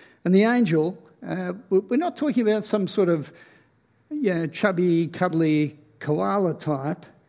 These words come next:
Uh, this angel is a highly literate, you know, s-, supernatural, Arnold Schwarzenegger sort of tough guy, you know, an, an ambassador from the creator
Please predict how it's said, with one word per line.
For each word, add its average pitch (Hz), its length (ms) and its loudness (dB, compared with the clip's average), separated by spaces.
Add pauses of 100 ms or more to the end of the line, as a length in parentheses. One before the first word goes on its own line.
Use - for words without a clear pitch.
(100)
Uh, 165 280 -4
this 220 320 -2
angel 170 680 0 (400)
is 185 280 2
a 165 320 -4
highly 247 400 -2
literate, 175 560 0 (440)
you 165 180 -2
know, 262 360 -12
s-, - 400 -16 (140)
supernatural, 202 1200 0 (320)
Arnold 202 440 -2
Schwarzenegger 170 1300 2 (160)
sort 170 180 -2
of - 240 -4 (240)
tough - 280 -2
guy, 135 220 -6
you 151 160 -4
know, 156 80 0
an, 180 240 0
an 208 300 -10
ambassador 202 580 0
from 180 240 -2
the 165 100 -2
creator 170 840 -2